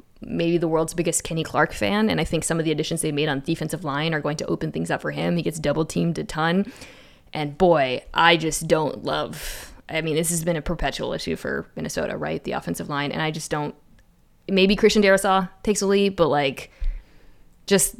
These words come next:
you know, the interior has been such a problem for so long, and I just don't really see how it's better.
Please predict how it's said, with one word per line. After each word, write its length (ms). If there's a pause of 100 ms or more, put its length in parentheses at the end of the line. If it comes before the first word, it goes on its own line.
you 140
know, 120
the 160
interior 520
has 180
been 140
such 260
a 40
problem 340
for 100
so 220
long, 220
and 80
I 40
just 160
don't 180
really 200
see 180
how 160
it's 180
better. 380